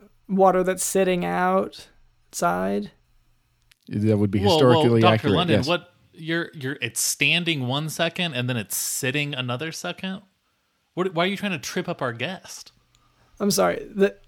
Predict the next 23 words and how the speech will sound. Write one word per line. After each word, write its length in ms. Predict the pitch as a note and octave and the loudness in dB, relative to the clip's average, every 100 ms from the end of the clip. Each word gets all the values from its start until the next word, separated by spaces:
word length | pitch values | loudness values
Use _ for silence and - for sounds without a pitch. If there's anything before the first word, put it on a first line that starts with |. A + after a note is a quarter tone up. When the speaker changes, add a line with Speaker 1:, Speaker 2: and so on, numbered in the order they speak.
| _ | _
Speaker 3:
These 200 | D#3 D3 | 0 0
Speaker 1:
the 60 | - | 2
Speaker 3:
contradictions 800 | D#3 E3+ C#3+ B2 C#3 - G#2+ G2+ | 2 0 0 -4 -4 -4 -4 -4
that 100 | A#2 | -4
you're 120 | G#2+ | -4
throwing 360 | G#2 B2+ B2 A2+ | -6 -4 -2 -2
out 220 | C3+ - | -4 -6
there. 240 | - - - _ _ _ _ _ _ _ _ _ _ - | -12 -14 -20 _ _ _ _ _ _ _ _ _ _ -6
Speaker 2:
Semantics. 640 | - G#2+ G#2 G2+ F#2+ - - _ _ _ _ _ _ _ A#2+ | 2 4 4 0 -6 -10 -18 _ _ _ _ _ _ _ -12
Speaker 3:
Ugh. 180 | A2+ - - - _ | -12 -12 -18 -20 _
Speaker 1:
I 100 | - | 4
guess 220 | G3+ G#3 - - | 6 6 2 -2
what 180 | G3 | 2
I 80 | G3 | 4
mean 320 | G3 G#3 G#3 | 4 2 2
Speaker 3:
I 40 | G3+ | 0
really 260 | G#2 G2 | -2 -4
hate 240 | G2+ G2 F#2+ | -6 -8 -10
him. 300 | F#2+ F#2 B2 - | -12 -12 -16 -14
I, 180 | B2+ B2 B2 - - | -10 -10 -14 -18 -14
God. 440 | A#2+ G2+ F2+ - _ _ _ _ _ _ _ _ _ _ _ _ _ _ _ _ _ _ | -14 -12 -14 -16 _ _ _ _ _ _ _ _ _ _ _ _ _ _ _ _ _ _
This 100 | D#3 | -12
sucks. 760 | - - - G2 - - - - | -10 -8 -6 -6 -6 -14 -18 -20